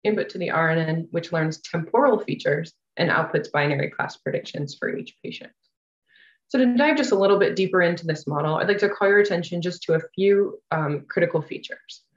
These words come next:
So for one, the C N N inputs are both single time point images as well as clinical data. Um, and that's corresponding for each patient.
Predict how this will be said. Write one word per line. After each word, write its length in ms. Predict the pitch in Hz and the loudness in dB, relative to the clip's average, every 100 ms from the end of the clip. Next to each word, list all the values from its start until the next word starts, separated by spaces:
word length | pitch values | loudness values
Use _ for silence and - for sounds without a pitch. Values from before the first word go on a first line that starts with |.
| _ - - | _ -20 -2
So 180 | 226 | 0
for 200 | 220 202 | 2 4
one, 400 | 254 277 226 214 - | 4 4 4 0 0
the 120 | 196 | -2
C 240 | - 247 | 0 2
N 140 | 262 240 | 4 4
N 100 | 208 | 2
inputs 440 | 175 170 175 170 - | -2 0 0 0 -2
are 120 | 175 | -2
both 300 | 165 160 160 | 0 -2 -4
single 360 | - 202 208 233 | -6 -4 -2 -4
time 280 | 233 214 214 | -2 -2 -2
point 200 | 220 - | -4 -2
images 580 | 208 226 302 311 - _ _ _ _ | -4 -2 -4 -6 -18 _ _ _ _
as 160 | 196 190 | 0 2
well 200 | 190 190 | 4 4
as 120 | 185 | 2
clinical 440 | - 175 165 143 - | 0 0 0 0 -2
data. 340 | - - - - _ _ _ _ _ _ _ _ | -4 -6 -10 -14 _ _ _ _ _ _ _ _
Um, 200 | 160 156 | -2 2
and 120 | 156 | 2
that's 160 | 156 156 | 0 -2
corresponding 640 | - 170 160 147 143 151 | 2 2 0 -4 -4 -2
for 120 | 151 | -2
each 300 | - 156 - - | -2 -4 -8 -10
patient. 320 | - - | -10 -10